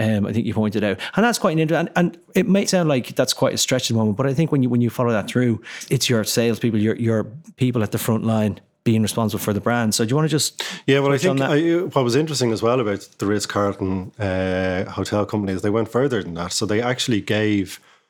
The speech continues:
Speaker 2: a two grand bursary to each employee to be able to deal with a specific customer service issue then and there. So that really meant that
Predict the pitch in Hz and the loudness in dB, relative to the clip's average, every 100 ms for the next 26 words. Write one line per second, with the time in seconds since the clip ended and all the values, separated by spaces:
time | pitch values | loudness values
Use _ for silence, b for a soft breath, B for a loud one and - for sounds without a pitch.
0 | b _ _ - - 135 120 110 101 90 | b _ _ -4 0 0 2 0 0 0
1 | 101 95 - 95 - 135 123 - 113 92 | -2 -2 -2 -4 -4 -4 -2 -2 -4 -2
2 | - 101 101 98 - - 101 98 98 85 | -2 0 0 0 -2 -2 -2 0 -2 -2
3 | 107 107 101 92 92 - 104 - 104 98 | 0 2 0 -2 -4 -4 -2 0 -2 -2
4 | 90 104 95 92 85 101 95 92 101 92 | -4 -4 -2 -4 -2 -2 -2 -2 -2 -2
5 | 90 - 101 95 90 87 117 104 85 120 | -4 -4 -2 -2 -4 -2 0 0 -2 0
6 | 139 151 120 120 113 107 107 101 - 104 | 0 0 0 2 0 0 0 -2 -2 -2
7 | 95 | -4